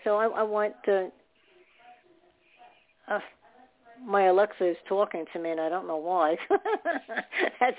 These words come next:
weird. All right, um, Lori, why don't you say goodnight to our guests, and I'll go down real quick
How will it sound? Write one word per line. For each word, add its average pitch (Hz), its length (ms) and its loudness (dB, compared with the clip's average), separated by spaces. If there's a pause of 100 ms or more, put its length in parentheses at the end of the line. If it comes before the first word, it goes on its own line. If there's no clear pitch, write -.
weird. 247 380 0 (480)
All 254 140 0
right, 208 140 -6 (360)
um, 202 340 2 (240)
Lori, 240 380 2
why 202 140 -4
don't 269 160 -4
you 262 140 -6
say 240 140 2
goodnight 208 420 -2
to 220 60 -2
our 190 140 2
guests, 208 400 2 (440)
and 180 140 -8
I'll 180 160 0
go 180 160 -2
down 185 300 -2
real 190 180 0
quick 240 320 0